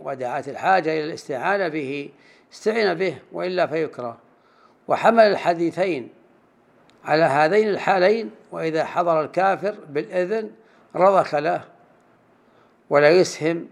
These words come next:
والله أعلم. قال وزير ابن هبيرة في كتاب الإفصاح عن معاني الصحاح: "ما نصه؟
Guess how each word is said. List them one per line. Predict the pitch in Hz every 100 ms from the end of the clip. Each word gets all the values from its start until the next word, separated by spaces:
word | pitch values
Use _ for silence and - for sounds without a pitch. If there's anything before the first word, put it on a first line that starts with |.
| _ _ _
والله | 151 143 170 139
أعلم. | 104 117 127 _ _ _ _ _ _ _ _ _ _ _ _
قال | - 226
وزير | 202 175 247 233 233
ابن | 185 180 180 131
هبيرة | 147 160 202 151 143 - _ _ _ _ _
في | 156
كتاب | - 147 180 175
الإفصاح | 170 180 - 190 180 170 -
عن | 156 139
معاني | 139 123 180 165
الصحاح: | 139 - 127 190 214 -
"ما | 180 170
نصه؟ | 139 - 160